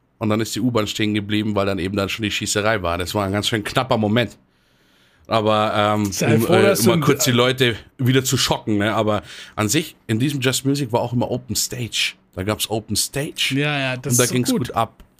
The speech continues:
Speaker 1: Und dieser Nachtwandel erinnert mich eigentlich auch an was, was, glaub ich, noch gibt, aber ich gar nicht mehr so wahrnehme, weil einfach wirklich zu wenig Etablissements mitmachen. Und zwar ist es ja eigentlich die lange Nacht der Musik.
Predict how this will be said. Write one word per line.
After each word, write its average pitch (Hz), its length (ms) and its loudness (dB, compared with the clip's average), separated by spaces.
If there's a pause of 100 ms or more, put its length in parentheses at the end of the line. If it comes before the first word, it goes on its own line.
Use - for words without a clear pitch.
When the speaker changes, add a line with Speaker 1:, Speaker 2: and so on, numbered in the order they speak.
(120)
Speaker 1:
Und 113 140 0
dieser 117 220 0
Nachtwandel 135 680 0
erinnert 127 300 -2
mich 120 160 -4
eigentlich 107 220 -6
auch 143 180 -2
an 135 140 -2
was, 107 240 -4
was, - 260 -4 (520)
glaub 131 220 2
ich, 185 120 -2
noch 131 240 -2
gibt, 208 260 0
aber 127 240 0
ich 120 100 -6
gar 160 140 0
nicht 139 100 -2
mehr 131 160 0
so 110 200 -2
wahrnehme, 117 720 0
weil 107 320 0
einfach 104 500 -6
wirklich - 280 -10
zu 123 260 -4
wenig 123 400 -2 (720)
Etablissements 135 880 2
mitmachen. 120 540 0
Und 107 100 -2
zwar 120 180 0
ist 117 140 -4
es 110 80 -4
ja 117 100 0
eigentlich 107 220 -4
die 120 100 0
lange 120 300 0
Nacht 120 240 -4
der 120 80 0
Musik. 117 460 -2